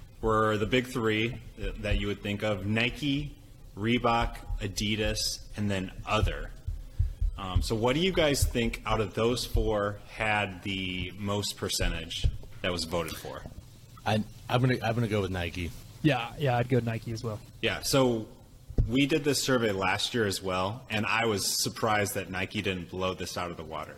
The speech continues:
Speaker 1: Nike received thirty-three percent of the votes, Reebok nineteen, Adidas nine.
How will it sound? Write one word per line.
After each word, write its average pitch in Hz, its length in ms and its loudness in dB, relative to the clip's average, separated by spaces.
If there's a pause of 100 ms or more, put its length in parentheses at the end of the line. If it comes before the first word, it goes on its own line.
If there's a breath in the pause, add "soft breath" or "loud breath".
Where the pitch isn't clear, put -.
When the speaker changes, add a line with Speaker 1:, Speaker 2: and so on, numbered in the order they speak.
(120)
Speaker 1:
Nike 120 520 2
received 127 540 -4 (120)
thirty-three 120 500 2
percent 107 380 -2
of 104 80 0
the 101 60 0
votes, 98 680 -2 (800 loud breath)
Reebok 120 520 2 (340)
nineteen, 107 840 -2 (840)
Adidas 113 920 0 (720)
nine. 101 600 0